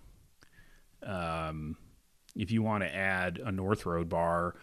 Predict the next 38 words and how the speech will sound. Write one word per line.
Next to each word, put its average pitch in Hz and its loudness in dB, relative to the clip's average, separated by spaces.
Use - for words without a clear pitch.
or 101 0
a 90 -2
Moloko 90 4
bar, 82 0
you 107 2
know, 92 4
now 92 4
you 92 4
have 87 0
to, 85 -2
uh, 90 -10
well, 104 -4
I 95 -2
guess 90 -2
you 101 2
would 82 2
have 82 -6
had 85 -2
to 78 -2
buy 78 -2
brake 78 -4
levers 76 -4
anyway, 76 -2
but 73 -6
you 92 2
gotta, 85 2
you 101 0
know, 90 0
you're 85 0
starting 95 4
from 87 -6
scratch - 0
with 82 -4
the 71 -10
shifters. - -4
I 123 12
don't 110 10
know. 82 -2